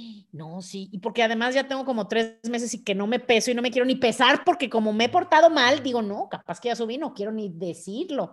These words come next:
ni pensarlo". Pero no, la ropa, la ropa es la que te dice, ¿no? Entonces tú tienes que ponerte así, o sea, di, "¿Sabes qué? Este año, si yo bajo cinco kilos, si pago cincuenta mil pesos a mi tarjeta y mejoro mi relación con mis hijos, este año te podría decir que fue un año maravilloso".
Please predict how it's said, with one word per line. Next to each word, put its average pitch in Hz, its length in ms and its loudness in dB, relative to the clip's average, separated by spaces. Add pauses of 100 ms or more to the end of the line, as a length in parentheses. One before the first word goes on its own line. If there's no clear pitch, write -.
(180)
ni 262 240 -2
pensarlo". 254 920 2 (240)
Pero 339 160 6
no, 330 160 6
la 254 100 8
ropa, 254 280 4
la 202 100 4
ropa 220 240 2
es 247 80 4
la 254 80 4
que 226 120 -2
te 202 140 0
dice, 170 260 -4
¿no? 196 280 -10 (520)
Entonces 247 380 -2
tú 302 140 -4
tienes 320 320 2
que 339 120 -2 (240)
ponerte 339 460 0
así, 370 260 0
o - 40 -2
sea, 294 120 4
di, 269 240 -2
"¿Sabes 320 280 2
qué? 381 280 -2
Este 277 260 0
año, 240 280 0
si 214 180 -6
yo 277 220 6
bajo 269 340 4
cinco 277 320 -6
kilos, 190 400 -4 (320)
si - 220 -8
pago 277 460 4
cincuenta 247 340 -2
mil 233 160 -4
pesos 262 180 0
a 269 40 -2
mi 240 120 -2
tarjeta 185 560 -4 (360)
y 233 500 -2
mejoro 262 580 6
mi 285 120 2
relación 233 320 -2
con 233 140 -2
mis 190 260 -4
hijos, 330 480 0
este 233 240 -2
año 233 280 -2
te 226 120 -4
podría 208 360 -2
decir 214 280 -4
que 202 120 -8
fue 208 140 -8
un 202 120 -8
año 190 160 -8
maravilloso". 160 520 -10